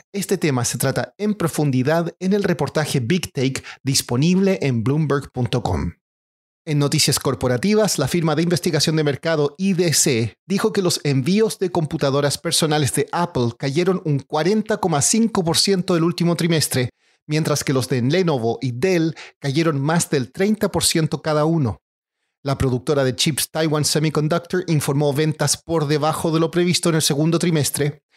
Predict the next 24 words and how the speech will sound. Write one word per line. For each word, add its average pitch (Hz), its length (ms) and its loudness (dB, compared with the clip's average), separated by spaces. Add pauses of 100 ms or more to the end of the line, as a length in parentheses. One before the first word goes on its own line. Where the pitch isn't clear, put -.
(180)
y 156 120 -4
Tesla 156 420 -2
construirá 170 640 0
a 123 160 -2
fines 170 360 0
de 151 80 0
este 156 240 0
año 151 300 2 (320)
una 190 260 -2
gran 214 320 2
fábrica 202 520 0
de 175 80 2
baterías 151 500 2
en 135 60 2
Shanghái 143 560 2 (240)
para 143 240 -4
complementar 127 680 0
su - 180 -4
producción 165 600 0
en 160 160 -2
California. 131 800 -2 (760)
En 151 100 -2
noticias 143 380 0
geopolíticas, 165 920 0